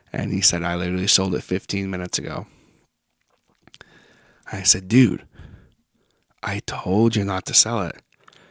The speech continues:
Did you put it behind the counter?" He's like, "Well, yeah, but a guy wanted to play it." And, you know, the guy was like, "Well, I wanna pay full price for it." 'Cause there's like, "Oh, well, it's sold." And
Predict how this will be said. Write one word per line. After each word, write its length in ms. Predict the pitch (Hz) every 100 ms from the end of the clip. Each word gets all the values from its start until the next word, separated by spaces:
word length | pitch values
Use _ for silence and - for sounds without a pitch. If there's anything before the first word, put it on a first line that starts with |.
| -
Did 160 | - 110
you 80 |
put 180 | - 113
it 100 | -
behind 280 | 101 95 92
the 60 | 95
counter?" 320 | 98 87 123
He's 260 | 156 160
like, 140 | 151 143
"Well, 300 | 127 120 120
yeah, 320 | 113 143 127
but 160 | 107 107
a 40 |
guy 220 | 104 107
wanted 360 | 110 113 113 -
to 60 |
play 340 | - 110 123 143
it." 120 | -
And, 240 | 104 110 - _ _ _ _ -
you 100 | 101
know, 140 | 92
the 100 | 95
guy 200 | 92 95
was 160 | 92 92
like, 140 | 92
"Well, 240 | 95 95
I 100 | 92
wanna 280 | 92 92 92
pay 180 | - 92
full 200 | - 98
price 320 | - 117 147
for 240 | - 92 92
it." 100 | - - _ _ _ _ _ _ _ _ _
'Cause 180 | - 104
there's 220 | - 110
like, 80 | 127
"Oh, 120 | 151
well, 180 | 110 101
it's 100 | -
sold." 400 | - 151 -
And 100 | 80